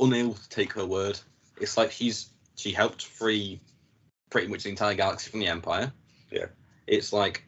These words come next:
Speaker 1: even her ship's still going in the sequels, which you've seen. So clearly they're
Speaker 2: Yeah.
Speaker 1: still loyal even then, even if it's not her on the ship. Her group is still
Speaker 2: Well,
Speaker 1: active.
Speaker 2: there, well, there,
Speaker 1: It's
Speaker 2: there was,
Speaker 1: like
Speaker 2: there was a hint that Hera made of that one.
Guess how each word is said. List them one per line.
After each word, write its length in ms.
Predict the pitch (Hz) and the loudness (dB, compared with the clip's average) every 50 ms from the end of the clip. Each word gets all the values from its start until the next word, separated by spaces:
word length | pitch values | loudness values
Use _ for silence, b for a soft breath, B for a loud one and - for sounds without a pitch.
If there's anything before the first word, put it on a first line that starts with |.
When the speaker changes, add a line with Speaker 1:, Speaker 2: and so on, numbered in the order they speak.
| _ _ _ - - _ _ - | _ _ _ -20 -20 _ _ 0
Speaker 1:
even 280 | 107 127 131 131 127 | 4 4 6 8 8
her 120 | 113 104 104 | 6 6 4
ship's 280 | - - 135 139 - | 6 6 4 4 4
still 200 | - - 107 104 | -2 0 0 2
going 320 | 98 104 101 101 101 101 - | 4 4 4 4 4 0 -2
in 260 | - 110 113 113 110 | -2 0 2 2 2
the 80 | 98 | 2
sequels, 760 | 92 - - 110 107 - - - 80 92 110 127 127 - - - - b b b b b b b b | 2 2 2 2 2 2 0 -2 0 0 0 0 0 -2 -4 -6 -10 b b b b b b b b
which 200 | 98 - - - | -4 -2 -2 -2
you've 100 | 98 92 | -4 -2
seen. 240 | - 95 92 98 101 | 0 0 2 2 2
So 140 | - - 101 | 2 2 2
clearly 440 | - - - - 123 135 127 110 104 | 2 2 4 8 10 10 10 10 10
they're 100 | 101 87 | 8 8
Speaker 2:
Yeah. 60 | 85 | 4
Speaker 1:
still 300 | 82 120 110 107 101 - - - | 6 6 6 6 4 0 -4 -4
loyal 360 | 98 104 107 110 107 101 98 | 2 6 8 8 10 8 8
even 260 | 98 98 95 92 92 | 6 2 0 0 2
then, 220 | 95 98 90 90 92 | 4 4 4 4 0
even 220 | 98 101 - 92 | -2 -2 -2 -4
if 100 | - - | -2 -2
it's 140 | - - - | -4 -2 2
not 180 | 98 92 - - | 2 2 2 2
her 200 | 95 95 90 90 | 2 2 4 2
on 140 | 92 95 85 | 2 2 0
the 60 | 80 | -2
ship. 340 | - - 95 90 85 - - - - | 0 0 0 0 0 -2 -4 0 2
Her 120 | 101 95 | 2 2
group 280 | 87 - 113 110 107 - | 4 4 2 2 2 0
is 80 | - | -4
still 200 | - - 117 95 | 2 2 4 6
Speaker 2:
Well, 80 | 98 107 | 6 4
Speaker 1:
active. 300 | 113 - - - - 85 - _ _ - | 4 2 -4 -8 -8 -8 -10 _ _ 6
Speaker 2:
there, 160 | - 131 127 120 - | 6 8 8 6 4
well, 180 | 113 120 131 123 | 4 4 4 4
there, 140 | 117 120 | 4 -2
Speaker 1:
It's 100 | 117 110 | -2 4
Speaker 2:
there 80 | - 131 | 6 6
was, 120 | 127 113 117 | 6 6 4
Speaker 1:
like 140 | 110 107 - | 2 2 4
Speaker 2:
there 100 | 123 120 | 6 8
was 220 | 139 151 147 - | 8 8 8 6
a 40 | 123 | -2
hint 380 | - - - 139 135 123 - | -4 0 2 2 2 2 2
that 160 | - - - - | -2 -4 -4 0
Hera 300 | 101 95 92 90 90 87 | 2 2 2 4 2 2
made 320 | 95 98 98 101 101 - | 2 4 4 4 2 0
of 140 | 85 - _ - | -4 -10 _ -2
that 220 | 80 80 - - | 0 0 0 -2
one. 160 | 78 78 - | -6 -8 -8